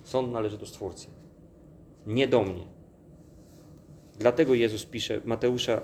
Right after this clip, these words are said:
mówi w Mateusza sześć czternaście: „Jeśli bowiem przebaczycie ludziom ich przewinienia, i wam przebaczy Ojciec wasz niebieski”. To jest obietnica. Boże, oddaję Tobie sąd. Ty będziesz sądził.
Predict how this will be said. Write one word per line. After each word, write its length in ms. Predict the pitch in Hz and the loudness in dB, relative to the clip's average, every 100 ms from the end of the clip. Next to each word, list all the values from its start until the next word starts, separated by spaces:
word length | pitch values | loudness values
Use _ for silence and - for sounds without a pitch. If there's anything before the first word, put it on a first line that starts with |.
| - | -4
mówi 400 | 113 117 104 - | -2 0 0 -6
w 160 | - | -4
Mateusza 440 | 120 117 120 110 107 | 0 4 4 2 -4
sześć 220 | 113 107 | -6 -6
czternaście: 680 | - 95 95 87 - 127 139 - - - - - - | -6 -6 -6 -10 -4 -2 -2 -8 -20 -20 -20 -6 6
„Jeśli 340 | 135 - 165 | 6 6 2
bowiem 340 | 143 117 104 | 6 6 4
przebaczycie 600 | 98 120 110 107 123 - | 0 6 6 6 -4 -4
ludziom 400 | 107 120 110 101 101 | 0 0 0 -2 -4
ich 140 | - - | -10 -10
przewinienia, 720 | - 104 95 92 92 101 123 - - - - - | -2 -2 0 -4 -2 -2 -4 -8 -20 -20 -20 -8
i 120 | 123 | -4
wam 340 | 110 110 131 147 | 2 6 6 4
przebaczy 580 | - 131 117 117 139 127 | 0 0 0 -2 -4 0
Ojciec 340 | 117 107 123 | 0 0 -4
wasz 220 | 120 120 | -4 -4
niebieski”. 380 | 135 131 127 - | -6 -4 -4 -6
To 40 | - | -8
jest 100 | - | -4
obietnica. 580 | 131 135 139 113 - 101 - - - - - - - - - - - - - | -4 -4 -4 -6 -8 -16 -16 -20 -20 -20 -20 -20 -20 -20 -20 -20 -20 -18 -4
Boże, 300 | 123 123 117 | 0 0 0
oddaję 420 | - 117 110 135 135 | -2 -2 2 2 2
Tobie 260 | 120 120 | -2 -4
sąd. 280 | - 101 90 - - - - - - - - - - - - - - - | -4 -6 -10 -14 -18 -20 -20 -20 -20 -20 -20 -20 -20 -20 -20 -20 -20 4
Ty 200 | 170 175 | 8 8
będziesz 320 | 135 117 107 | 6 0 -6
sądził. 400 | - 101 90 | -6 -8 -10